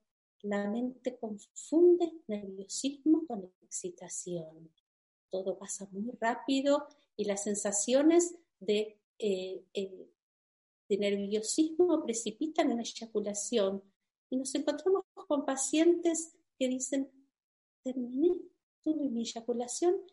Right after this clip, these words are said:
y no sentí nada, ni siquiera tuve placer".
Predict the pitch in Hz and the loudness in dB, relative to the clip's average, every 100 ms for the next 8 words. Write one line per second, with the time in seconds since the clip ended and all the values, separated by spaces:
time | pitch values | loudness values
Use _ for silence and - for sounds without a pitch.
0 | _ - 247 285 - 254 - 302 - - | _ -4 -4 -4 -4 -4 -4 -8 -8 -8
1 | 254 269 175 175 - _ _ - 277 285 | -4 -4 -4 -8 -12 _ _ -8 -2 -2
2 | 285 302 302 294 277 277 240 226 - 269 | 0 0 0 2 0 0 -2 -6 -2 2
3 | 240 196 - | 2 2 -6